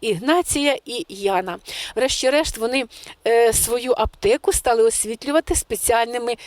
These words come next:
виготовленими ними ж дешевими газовими лампами, і з часом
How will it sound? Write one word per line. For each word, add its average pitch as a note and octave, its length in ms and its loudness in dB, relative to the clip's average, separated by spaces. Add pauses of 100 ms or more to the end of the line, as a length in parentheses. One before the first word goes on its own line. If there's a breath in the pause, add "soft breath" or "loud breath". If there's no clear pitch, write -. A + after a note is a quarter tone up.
виготовленими A3+ 720 2
ними A#3+ 480 0
ж E4+ 220 2 (120)
дешевими B3 640 0
газовими B3+ 520 2
лампами, F#4 520 4
і B3 80 -8
з - 40 -6
часом G4 460 -2